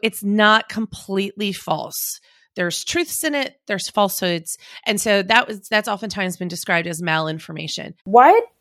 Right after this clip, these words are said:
Speaker 2: does this issue have such a large impact on society? Why is it,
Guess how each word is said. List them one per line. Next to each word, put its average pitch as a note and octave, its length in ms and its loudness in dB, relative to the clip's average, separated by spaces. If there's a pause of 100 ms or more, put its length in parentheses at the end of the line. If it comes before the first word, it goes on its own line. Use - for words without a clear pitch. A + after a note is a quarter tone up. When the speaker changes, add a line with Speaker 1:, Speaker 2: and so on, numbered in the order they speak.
(160)
Speaker 2:
does C4 160 6
this C4+ 160 0
issue A3+ 240 4
have A3+ 180 2
such - 340 0
a B3 80 6
large F3 440 4 (100)
impact D#3+ 380 -2
on D3+ 140 -6
society? - 640 -6
Why F#3+ 280 6
is D4 100 4
it, E4+ 200 6